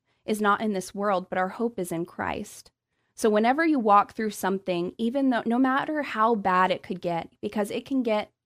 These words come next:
really bad, 'cause we live in a fallen and evil world, our hope is always in the Lord, that we will eternally forever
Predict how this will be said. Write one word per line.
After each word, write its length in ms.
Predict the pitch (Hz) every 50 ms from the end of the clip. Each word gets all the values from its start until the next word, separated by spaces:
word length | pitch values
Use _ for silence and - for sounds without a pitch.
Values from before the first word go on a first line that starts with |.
| _ _ -
really 360 | 214 196 196 196 190 185 180
bad, 360 | - 196 190 180 180 196 -
'cause 160 | - 220 -
we 140 | 214 208 208
live 220 | 202 214 220 220
in 80 | 220 196
a 60 | 190
fallen 420 | - _ - 180 175 180 190 185 185
and 120 | 180 180
evil 320 | - - 190 180 - 170
world, 480 | 170 180 180 190 180 165 160 - - _ _ _ _ _ _ _ _ _ _ _ _ _ _ _ _ _ _ _
our 160 | 196 214 247 269
hope 360 | 254 - 262 233 247 240 -
is 200 | 202 185 - - - -
always 640 | 196 196 202 214 214 196 196 185 180 175 180 - - - -
in 440 | 185 190 185 185 190 190 190 190 - _ _ _
the 140 | - 208 175
Lord, 400 | 170 170 165 170 - - 101 - _ _ _ _ _ _ _ _ _ _ _ _ _ _ _ _ _
that 120 | 214 202 196
we 140 | 226 240 247
will 220 | 247 247 247 -
eternally 840 | - 240 233 233 - - - - 240 233 233 233 226 226 214 196 190 190
forever 1200 | - - 196 190 196 - _ _ _ _ - 214 214 202 202 208 - 190 185 180 175 180 175